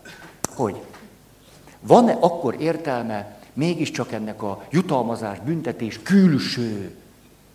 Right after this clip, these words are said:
motivációs rendszernek? Azt lehetne mondani, ha nem volna értelme, biztos nem lett volna ennyire sikeres.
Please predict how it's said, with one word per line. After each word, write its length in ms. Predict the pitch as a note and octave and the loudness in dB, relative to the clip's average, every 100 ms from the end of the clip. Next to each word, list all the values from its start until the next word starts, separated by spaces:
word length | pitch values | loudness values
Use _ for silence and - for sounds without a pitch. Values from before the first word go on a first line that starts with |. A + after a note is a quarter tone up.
| - _ _ - | -20 _ _ -2
motivációs 840 | B2+ C3 A2 G2+ G2 A2 F#2+ - | -2 0 -2 -2 -6 -8 -8 -8
rendszernek? 600 | F2+ F2+ F#2+ E2+ E2+ D2+ - - - | -12 -12 -14 -14 -16 -20 -20 -20 -6
Azt 220 | - - | -2 0
lehetne 280 | F3 G3 - | 2 0 0
mondani, 420 | G3+ B2+ D3+ F#3+ F#3+ - | -4 -4 -4 -6 -8 -12
ha 80 | - | -6
nem 280 | G2+ G3 A3+ | 2 4 4
volna 320 | F3 A#2 G2+ | 2 2 0
értelme, 560 | D3 D#3 D#3+ C3 A#2 G2 | -2 -4 -4 -4 -4 -4
biztos 360 | F#3+ - G#2+ - | -4 -4 -6 -2
nem 220 | B2 B2+ | -2 0
lett 180 | G#2+ - | -4 -4
volna 240 | G2+ F#2+ | -8 -6
ennyire 320 | G#2 G2 F#2 | -8 -8 -10
sikeres. 680 | F2 G2 - F2+ F2+ - - | -10 -12 -12 -14 -12 -12 -14